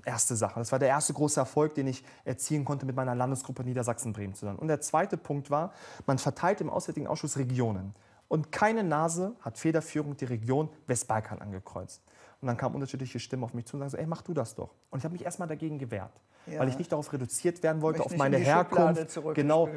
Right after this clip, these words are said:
Speaker 2: werden,
Speaker 1: der
Speaker 2: ja.
Speaker 1: mit dem Namen Witsch macht Politik für die Menschen mit dem Nachnamen Witsch. Aber die Westbalkan-Region war immer in der Geschichte eine ganz, ganz schwierige Region, die aber wichtig ist, weil es nicht
Speaker 2: Mhm.
Speaker 1: der Hinterhof von Europa ist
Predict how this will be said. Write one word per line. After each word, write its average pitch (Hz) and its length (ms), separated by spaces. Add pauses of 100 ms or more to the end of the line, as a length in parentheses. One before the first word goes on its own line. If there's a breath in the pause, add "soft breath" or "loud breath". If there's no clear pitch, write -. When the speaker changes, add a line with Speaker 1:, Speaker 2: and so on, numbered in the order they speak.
(120)
Speaker 2:
werden, 147 160
Speaker 1:
der 143 120
Speaker 2:
ja. 147 120
Speaker 1:
mit 151 240
dem 135 160
Namen 135 400
Witsch 170 260
macht 143 220
Politik 139 480
für - 200
die 143 120
Menschen 147 480
mit 139 180
dem 127 140
Nachnamen 127 500
Witsch. 98 280 (320 soft breath)
Aber 160 360
die 123 140
Westbalkan-Region 151 880 (160)
war 139 160 (140)
immer 196 200
in 175 60
der 160 120
Geschichte 139 600 (460 soft breath)
eine 139 280
ganz, 160 360
ganz 160 180
schwierige 156 520
Region, 143 360
die 156 80
aber 151 220
wichtig 165 360
ist, - 200
weil 127 100
es - 120
nicht 147 100
Speaker 2:
Mhm. 143 60
Speaker 1:
der 120 60
Hinterhof 170 380
von 170 160
Europa 170 380
ist - 280